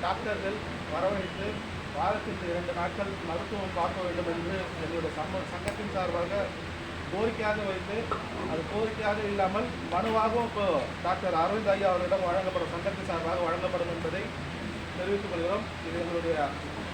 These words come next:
ரெக்வஸ்டான ஒரு பெரிய கோரிக்கை. இதை நீங்கள் நடத்தி கொடுத்தால், உயர்நீதிமன்ற வளாகத்தில் உள்ள ஒரு, ஏதோ ஒரு எமர்ஜென்சினா கூட டக்குன்னு அந்த டாக்டர் கிட்ட வந்து பார்த்து அவங்களுடைய லைஃப்பை காப்பாற்ற முடியும்.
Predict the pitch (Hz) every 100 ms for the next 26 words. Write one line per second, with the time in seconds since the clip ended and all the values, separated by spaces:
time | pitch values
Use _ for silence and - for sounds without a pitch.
0 | 175 - 226 226 220 220 202 180 190 220
1 | 208 202 202 196 208 240 - 175 175 175
2 | 165 175 208 233 202 - 202 285 320 -
3 | - - - - - 180 220 226 208 196
4 | 190 185 190 196 196 185 180 180 147 -
5 | 160 165 165 160 185 214 208 196 220 214
6 | 208 226 208 196 196 226 - 180 226 214
7 | 196 185 185 - 185 190 185 190 185 180
8 | 190 196 202 - 175 175 156 165 202 202
9 | 175 180 185 180 165 185 220